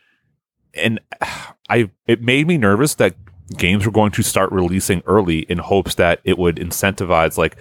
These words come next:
like, they would catch fire, like, monetarily, and it would,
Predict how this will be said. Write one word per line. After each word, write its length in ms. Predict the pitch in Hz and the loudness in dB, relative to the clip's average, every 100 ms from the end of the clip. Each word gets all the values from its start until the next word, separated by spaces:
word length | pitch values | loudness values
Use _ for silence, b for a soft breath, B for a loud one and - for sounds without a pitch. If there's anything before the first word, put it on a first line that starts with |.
| B | B
like, 120 | - 95 | -6 0
they 100 | 110 | 0
would 120 | 92 | 0
catch 260 | - 107 | -2 -4
fire, 520 | - 104 95 92 90 - b b | 0 2 4 4 2 -2 b b
like, 160 | 95 87 | -4 -2
monetarily, 840 | 98 95 90 - 120 95 80 85 _ _ _ _ _ _ _ _ | 0 -2 -2 0 2 2 0 -2 _ _ _ _ _ _ _ _
and 400 | 98 92 90 87 - _ _ _ - | 0 2 0 -4 -12 _ _ _ -4
it 120 | 104 | -2
would, 300 | 104 95 85 | 2 0 -2